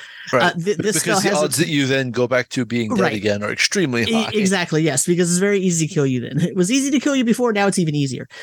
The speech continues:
Speaker 1: But I
Speaker 2: Um,
Speaker 1: love that you can use it to nuke an undead. That's awesome.
Speaker 2: Right. Yeah, that's re-,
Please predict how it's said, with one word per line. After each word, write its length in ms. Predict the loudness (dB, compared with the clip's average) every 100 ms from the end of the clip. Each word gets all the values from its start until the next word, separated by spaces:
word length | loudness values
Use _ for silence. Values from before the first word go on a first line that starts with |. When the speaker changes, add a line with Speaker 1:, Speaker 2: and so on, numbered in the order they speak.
| -12 -2
Speaker 1:
But 120 | 0
I 80 | 2
Speaker 2:
Um, 100 | 2
Speaker 1:
love 180 | 2 0
that 100 | 2
you 120 | 2
can 400 | 2 0 0 -4
use 220 | 0 0
it 100 | 0
to 80 | 0
nuke 240 | 2 2
an 80 | 2 2
undead. 200 | 2 -2 -4
That's 200 | -4 0
awesome. 180 | 2 2
Speaker 2:
Right. 120 | 0 -4 -4
Yeah, 160 | -2 -2 0
that's 240 | -2 0
re-, 120 | -2